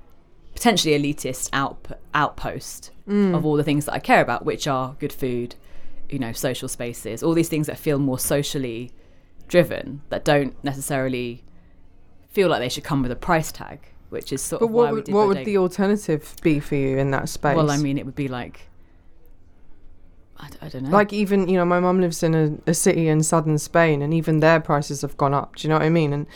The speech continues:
Speaker 1: Yeah.
Speaker 2: those people aren't trying to do anything trendy, or some of them are actually, but, you know, like, they're not necessarily trying to create a buzz. They certainly don't have a social media presence. They've had to put their prices up because
Speaker 1: Yeah.
Speaker 2: everything is more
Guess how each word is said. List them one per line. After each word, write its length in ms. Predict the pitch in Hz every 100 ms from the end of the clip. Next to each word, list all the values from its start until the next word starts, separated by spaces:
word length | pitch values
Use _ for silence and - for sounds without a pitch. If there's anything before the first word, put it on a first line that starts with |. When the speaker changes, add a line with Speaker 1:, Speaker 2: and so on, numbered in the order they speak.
| -
Speaker 1:
Yeah. 260 | 202 208 160
Speaker 2:
those 180 | 185 185
people 280 | 202 170
aren't 160 | 160 156
trying 140 | 185 160
to 60 |
do 240 | 151 156 156
anything 480 | 147 - 160 156 143
trendy, 680 | - 156 156 151 143 143 156
or 120 | 151
some 200 | 170 151
of 40 |
them 140 | 131 131
are 160 | 131
actually, 380 | 147 - 151 151
but, 260 | 156 151 - - - -
you 120 | - 196
know, 180 | 165 151
like, 320 | 156 156 - - - - - - - -
they're 160 | 180 190
not 180 | 196 180
necessarily 440 | 170 180 160 151
trying 440 | - 175 156 156
to 360 | 156 170 147 143 - - -
create 280 | - 247 180
a 60 |
buzz. 440 | 160 170 180 165 143
They 120 | 160
certainly 300 | 175 165 165
don't 140 | 165
have 100 | 156
a 60 | 156
social 340 | - 165 -
media 240 | 160 175 185
presence. 320 | - 147 147
They've 160 | 170 160
had 200 | 165 151
to 60 |
put 140 | - 156
their 80 | 156
prices 440 | 175 196 190 147
up 160 | 139 -
because 480 | 151 - 151 165
Speaker 1:
Yeah. 140 | - 151
Speaker 2:
everything 320 | 151 160 151
is 140 | 151
more 80 | -